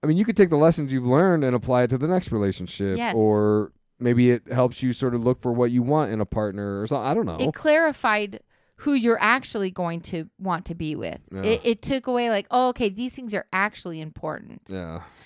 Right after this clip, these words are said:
Speaker 2: So now you, so again, back to that fucking dumb, stupid TikTok that said, You now know what is important to you. Your, your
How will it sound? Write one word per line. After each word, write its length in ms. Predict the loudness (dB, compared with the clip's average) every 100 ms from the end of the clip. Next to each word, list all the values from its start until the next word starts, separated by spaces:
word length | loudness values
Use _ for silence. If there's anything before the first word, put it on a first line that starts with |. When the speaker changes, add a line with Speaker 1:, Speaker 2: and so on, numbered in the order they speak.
| -20 -12
Speaker 2:
So 160 | -2 0
now 380 | 2 0 2
you, 400 | 0 0 -2 -4 -6
so 380 | -6 -6 -6 -12
again, 540 | -12 -10 -10 -10 -16
back 240 | -12 -12 -8
to 140 | -8
that 260 | -6 -6 -6
fucking 360 | -14 -16 -18 -18
dumb, 180 | -20 -20
stupid 340 | _ -20 -20 _
TikTok 420 | -20 -20 -20 -20 -20
that 140 | -20 -20
said, 260 | -20 -20 _ _ _ _ _
You 260 | -20 -16 -12
now 300 | -10 -8 -10
know 640 | -12 -12 -10 -12 -16 -20 _ _ _ _
what 320 | -10 -4 -4
is 120 | -4 -8
important 580 | -10 -10 -6 -6 -6 -14
to 100 | -18
you. 340 | -14 -12 -12
Your, 300 | -12 -10 -10 -12
your 440 | -6 -2 -2 -6